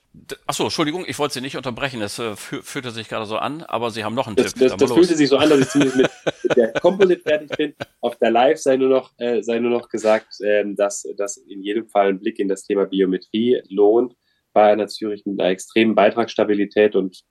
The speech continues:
Speaker 2: das fügt sich eben an, an das Vorhergesagte. Ich glaube, wenn im Augenblick was wichtig ist, dann ist das irgendwo eine Sicherung, eine Beitragsorientierung, wo ich sagen kann, da habe ich auch eine Stabilität und da bieten wir ja über Jahre hinweg Beitragsgarantien an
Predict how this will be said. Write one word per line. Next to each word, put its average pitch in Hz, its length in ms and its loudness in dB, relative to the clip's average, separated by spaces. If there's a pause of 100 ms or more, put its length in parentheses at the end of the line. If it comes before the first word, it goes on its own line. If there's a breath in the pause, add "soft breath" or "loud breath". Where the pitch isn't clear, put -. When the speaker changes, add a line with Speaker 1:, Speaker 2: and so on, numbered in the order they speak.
(100)
Speaker 2:
das - 320 -10
fügt 113 240 -2
sich - 180 -10
eben 92 200 2
an, 101 180 2
an 95 120 6
das 90 180 0
Vorhergesagte. 98 960 2
Ich - 340 -20
glaube, 90 220 2
wenn 95 180 0
im 90 140 -2
Augenblick 92 280 0
was 90 160 -6
wichtig 95 300 -4
ist, 95 180 0
dann 87 120 2
ist 87 120 -8
das 85 120 -6
irgendwo 90 480 2 (240 soft breath)
eine 85 80 -2
Sicherung, 98 640 2
eine 87 100 2
Beitragsorientierung, 95 1500 2 (300)
wo - 60 -6
ich - 60 -10
sagen 85 260 -2
kann, 85 200 -6
da 85 100 0
habe 87 120 2
ich 87 100 -4
auch 82 60 -4
eine 82 120 -8
Stabilität 85 720 0
und - 180 -6
da 85 60 0
bieten 92 420 0
wir 92 100 4
ja 87 160 4
über - 160 -4
Jahre 92 460 0
hinweg 90 380 -4 (260)
Beitragsgarantien 87 1000 0
an 98 360 0